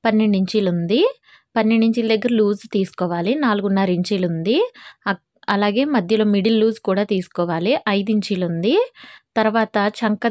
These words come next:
దగ్గర ఎండింగ్ ఉంటుంది కదా, అక్కడ కరువు తిరిగి ప్లేస్ దగ్గరికి ఎంత లూజ్ ఉందో తీసుకోవాలి. ఆరు ఇంచీలు ఉందన్నమాట. ఆ కరువు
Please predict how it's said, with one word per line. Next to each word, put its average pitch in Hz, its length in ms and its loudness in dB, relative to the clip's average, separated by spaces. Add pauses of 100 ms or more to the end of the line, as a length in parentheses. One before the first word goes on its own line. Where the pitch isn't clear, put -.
దగ్గర 214 260 0 (380)
ఎండింగ్ 214 320 0
ఉంటుంది 190 260 -4
కదా, 226 180 0
అక్కడ 208 140 -2 (100)
కరువు 202 280 0
తిరిగి 202 280 0
ప్లేస్ 185 240 -4 (100)
దగ్గరికి 208 360 -4
ఎంత 202 260 -2
లూజ్ 196 280 0
ఉందో 220 160 0 (100)
తీసుకోవాలి. 180 580 -2 (300)
ఆరు 196 200 0
ఇంచీలు 190 320 -4
ఉందన్నమాట. 170 600 -4 (760)
ఆ - 20 2 (120)
కరువు 220 240 2